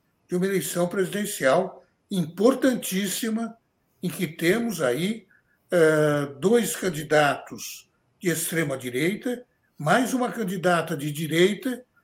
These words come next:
que, olha, está, eh, fazendo, está esquiando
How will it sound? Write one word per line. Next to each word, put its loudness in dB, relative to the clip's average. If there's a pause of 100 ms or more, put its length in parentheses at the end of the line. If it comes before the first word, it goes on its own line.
(220)
que, -2 (160)
olha, 2
está, 0 (420)
eh, 0 (640)
fazendo, -2 (160)
está -2
esquiando 0